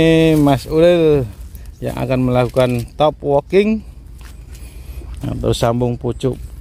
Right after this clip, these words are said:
pada alpukat. Jadi caranya sangat simpel ya. Di awal kita bersihkan dulu, kita haluskan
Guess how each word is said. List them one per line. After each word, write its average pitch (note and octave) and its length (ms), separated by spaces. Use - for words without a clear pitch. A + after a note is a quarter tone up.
pada A#2 240
alpukat. B2+ 400
Jadi D#3+ 560
caranya C#3+ 880
sangat C3+ 320
simpel C#3 440
ya. C#3+ 280
Di B2+ 240
awal C#3+ 580
kita C3 300
bersihkan A#2+ 560
dulu, C#3+ 640
kita A#2 400
haluskan C#3 1120